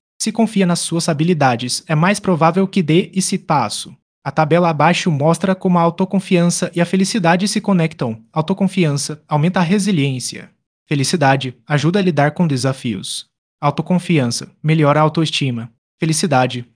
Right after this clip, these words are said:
faz você se sentir bem consigo mesmo. Autoconfiança facilita a tomada de decisões. Felicidade leva a escolhas mais alinhadas com seus desejos.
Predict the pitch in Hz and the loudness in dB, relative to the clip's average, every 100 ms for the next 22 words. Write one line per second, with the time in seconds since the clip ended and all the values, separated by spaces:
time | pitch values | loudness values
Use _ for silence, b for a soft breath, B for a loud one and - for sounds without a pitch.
0 | - 143 151 202 202 - 180 - 170 139 | -4 -2 0 -2 -4 0 0 2 0 0
1 | 151 202 196 175 160 147 107 98 113 104 | 0 -2 0 0 0 0 -2 -6 -12 -16
2 | _ _ _ 170 175 196 196 - 180 151 | _ _ _ -2 -2 0 -2 0 2 2
3 | - 139 _ 170 156 180 185 190 175 160 | -2 -10 _ -4 -2 0 0 0 0 0
4 | 156 160 165 160 202 147 127 110 - - | 0 0 0 -2 -2 0 0 -2 -8 -12
5 | _ _ _ 180 190 190 170 135 120 131 | _ _ _ -2 0 0 0 0 -2 -8
6 | - _ 135 165 202 196 175 - 180 185 | -16 _ 0 2 2 0 0 0 0 0
7 | 151 147 170 170 180 170 175 175 - 196 | 0 0 0 0 2 2 0 -2 -2 -2
8 | 190 143 143 131 113 110 - - - | 0 0 -2 -2 -4 -4 -8 -12 -14